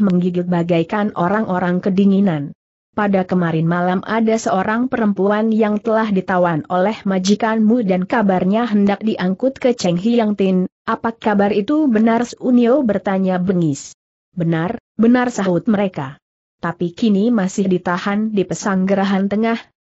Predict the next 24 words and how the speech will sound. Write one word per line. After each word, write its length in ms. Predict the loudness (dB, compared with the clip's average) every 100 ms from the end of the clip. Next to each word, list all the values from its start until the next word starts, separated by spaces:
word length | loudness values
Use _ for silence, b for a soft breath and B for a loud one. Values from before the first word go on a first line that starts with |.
| _
berhubung 640 | -2 0 2 4 4 4 4
dikhawatirkan 880 | 2 0 0 0 -2 0 -2 -4
ada 320 | -4 -2 0 0
kawan-kawannya 1040 | 0 2 0 0 0 2 2 0 0 0
yang 160 | 2 2
datang 480 | 0 -2 -2 2
menyerbu 480 | 2 2 0 0 0
untuk 400 | 0 -2 -2 -2
menolongnya." 720 | 0 2 2 2 2 0 -2 -8 _ _ _
"Apakah 560 | -6 -2 -4 -2 -4 -4
kamu 320 | 0 2 2
ketahui 480 | -2 -4 -2 2 0
siapa 400 | 0 -2 -2 0
namanya?" 640 | 0 2 0 2 0 0
tanya 320 | -2 0 0 2
Yos 320 | 2 2 -2 -2
Unio 480 | 2 4 4 2
dengar 480 | 2 0 2 0 -2
tidak 320 | -2 -2 -2
sabaran. 640 | -4 0 0 0 -2 -4 -8 -12 _ _ _ 2
"Menurut 400 | 4 4 2 0
cerita 560 | -2 0 -2 -2 -2
para 240 | -2 -2 -2
rekanku," 640 | -4 -2 -2 0 0 0